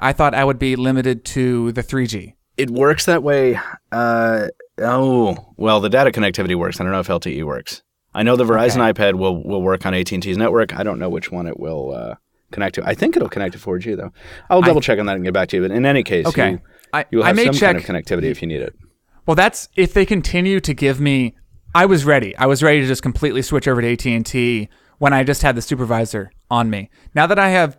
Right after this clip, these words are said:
Speaker 1: the Twitter people kind of dealing with me, and I, I have yet to call their prepaid line, I may try that route and see. Uh,
Speaker 2: Mm-hmm.
Speaker 1: but if they continue to just say, like, they were just stating,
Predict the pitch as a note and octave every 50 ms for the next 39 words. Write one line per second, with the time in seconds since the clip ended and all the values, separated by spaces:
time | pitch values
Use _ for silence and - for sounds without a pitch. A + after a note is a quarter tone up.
0 | _ _ - C#3+ - - F3+ E3+ E3 - D3 C#3 - C#3+ C3 - - - C#3+ D3
1 | D3+ D#3 C#3+ D#3+ D#3+ D#3+ E3 E3 D#3+ D3 - E3 D#3+ D#3+ D#3 C3+ - B2+ B2+ A#2+
2 | A#2+ - - A#2+ B2 B2+ A#2+ A#2+ B2+ B2+ B2 - - - - - B2 B2 B2+ B2
3 | A#2+ A#2 A#2 A2 - B2+ B2+ A#2 - B2 B2 B2+ B2 A#2+ A#2+ B2 A#2+ A#2 _ _
4 | _ _ _ _ - _ _ _ _ - - C#3+ C3+ C3+ C#3 C3+ - - D3+ B2+
5 | B2+ C3+ C#3+ D3 D3+ - D3 D3 D3+ E3 D#3 - - - B2+ B2+ B2 A2+ - -
6 | - B2+ B2 B2 C3 C#3+ - _ _ _ _ - - - A#2 A2 G#2+ A2 C3+ D3
7 | - F3 E3 E3+ D#3 - G#3 A#3 B3+ A3+ E3+ E3 D3+ D#3+ D3 - - - - -
8 | C#3+ B2+ B2+ C3 C3 C3+ C3+ C3 - _ _ _ _ _ _ _ _ _ - E3+
9 | D3 - - _ _ - F#3 F#3 F#3+ G3 A3 G#3+ D#3 - F#3 E3 - - - -
10 | E3+ D#3+ D#3+ C#3+ C3 A#2+ A2+ G#2